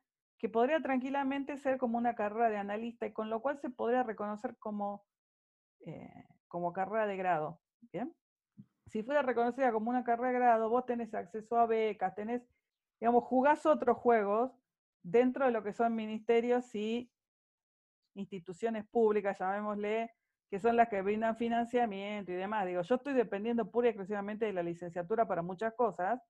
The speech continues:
y si la licenciatura empezó en el dos mil doce, más allá de que la alimenta la tecnicatura, yo recién tengo,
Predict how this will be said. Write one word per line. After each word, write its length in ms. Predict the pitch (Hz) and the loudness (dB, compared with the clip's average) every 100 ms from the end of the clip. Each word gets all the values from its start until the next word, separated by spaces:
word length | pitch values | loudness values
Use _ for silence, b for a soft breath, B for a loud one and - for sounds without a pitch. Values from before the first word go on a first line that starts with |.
| _ _ _ _ _ _ _ | _ _ _ _ _ _ _
y 100 | 190 | -12
si 100 | 202 | -6
la 120 | 202 | -2
licenciatura 540 | 202 196 214 233 277 320 | -2 -4 -2 -2 0 2
empezó 240 | 254 247 | 2 2
en 60 | 254 | 2
el 80 | 233 | 2
dos 160 | 240 | 2
mil 180 | 240 233 | 2 2
doce, 300 | 220 190 190 | 2 0 0
más 260 | 214 254 240 | 2 2 4
allá 140 | 254 | 4
de 160 | 233 185 | 2 0
que 80 | 175 | -2
la 140 | 180 | 0
alimenta 520 | 185 202 240 247 226 | 0 -2 -2 0 0
la 160 | 185 170 | 0 0
tecnicatura, 920 | 208 233 240 240 233 180 175 220 262 _ _ _ _ _ _ _ _ _ _ _ - | -4 -6 0 0 0 -2 -2 -2 -6 _ _ _ _ _ _ _ _ _ _ _ -2
yo 120 | 247 | 0
recién 320 | 262 277 262 | 0 -2 -4
tengo, 580 | 277 277 277 285 285 | -4 -2 0 0 -2